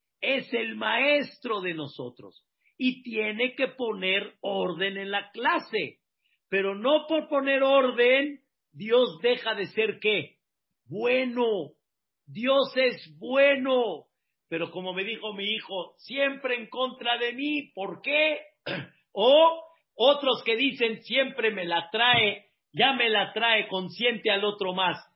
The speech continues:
Y así pensamos, Dios consiente a unos y se la tiene con otros.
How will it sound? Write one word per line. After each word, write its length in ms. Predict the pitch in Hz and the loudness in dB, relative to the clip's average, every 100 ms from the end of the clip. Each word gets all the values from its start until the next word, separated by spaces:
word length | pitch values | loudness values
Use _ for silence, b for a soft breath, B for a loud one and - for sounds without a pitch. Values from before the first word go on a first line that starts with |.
| _ _ | _ _
Y 80 | 190 | -2
así 260 | 214 302 320 | 2 4 2
pensamos, 1000 | 302 294 175 311 349 349 339 277 - - _ _ - | 2 0 2 4 4 4 4 2 0 -18 _ _ -6
Dios 400 | 185 330 330 - | 0 2 2 -2
consiente 720 | 262 220 - 269 294 277 240 | -4 -4 -4 0 0 0 -2
a 80 | 220 | 0
unos 680 | 202 208 285 320 - - _ _ _ - | -2 0 2 0 -8 -18 _ _ _ -8
y 220 | 220 233 | -6 -4
se 180 | - 226 | 0 2
la 280 | 220 214 - | 2 0 0
tiene 440 | 277 302 302 294 | 2 4 4 0
con 240 | 285 302 | 0 2
otros. 680 | 330 339 339 320 311 285 254 | 4 2 0 0 2 2 0